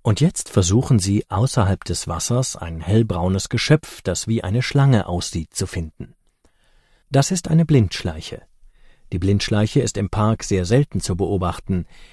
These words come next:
Im Allgemeinen bevorzugt sie warme Wälder, Waldränder und Lichtungen. Noch seltener gibt es die Kreuzotter. Diese Schlange verdankt ihren Namen dem charakteristischen Kreuz auf dem Rücken.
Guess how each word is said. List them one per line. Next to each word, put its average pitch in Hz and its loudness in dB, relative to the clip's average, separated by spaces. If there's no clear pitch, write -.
Im 104 0
Allgemeinen 127 4
bevorzugt - 0
sie 95 2
warme 92 0
Wälder, 101 2
Waldränder 95 0
und 117 -2
Lichtungen. 82 -2
Noch 135 4
seltener 101 2
gibt - -2
es 139 0
die 156 2
Kreuzotter. - -4
Diese 113 6
Schlange 107 2
verdankt 90 0
ihren 87 -4
Namen 92 2
dem 85 -2
charakteristischen 98 -2
Kreuz - 0
auf - -12
dem 85 -2
Rücken. - -14